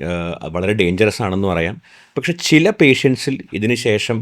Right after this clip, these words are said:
ക്യാൻസർ താൽക്കാലികമായി കുറയുന്നതായി അദ്ദേഹം കണ്ടെത്തുകയും അത് പബ്ലിഷ് ചെയ്യുകയും ചെയ്തു. ആഹ്, അന്ന്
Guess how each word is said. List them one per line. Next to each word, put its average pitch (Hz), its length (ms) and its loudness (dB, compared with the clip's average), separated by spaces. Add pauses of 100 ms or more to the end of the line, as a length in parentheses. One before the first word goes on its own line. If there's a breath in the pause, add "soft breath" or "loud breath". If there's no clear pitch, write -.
ക്യാൻസർ 107 440 0
താൽക്കാലികമായി 113 800 2
കുറയുന്നതായി 95 600 0
അദ്ദേഹം 90 240 -4
കണ്ടെത്തുകയും 87 600 -4
അത് 104 140 2
പബ്ലിഷ് 104 400 -2
ചെയ്യുകയും 85 340 0
ചെയ്തു. 71 200 -8 (800 loud breath)
ആഹ്, 110 160 -2
അന്ന് 113 240 4